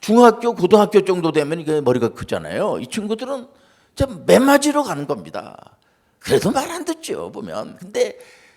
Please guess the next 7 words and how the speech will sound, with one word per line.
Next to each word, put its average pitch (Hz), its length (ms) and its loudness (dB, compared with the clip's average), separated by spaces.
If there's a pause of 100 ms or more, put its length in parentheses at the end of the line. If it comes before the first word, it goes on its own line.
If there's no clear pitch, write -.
(120)
어, 226 240 10
이제 226 220 2
그런 202 680 -4
시절이 127 380 -8
있는데 104 600 -6
저는, 240 440 -10 (600)
어, 151 360 -2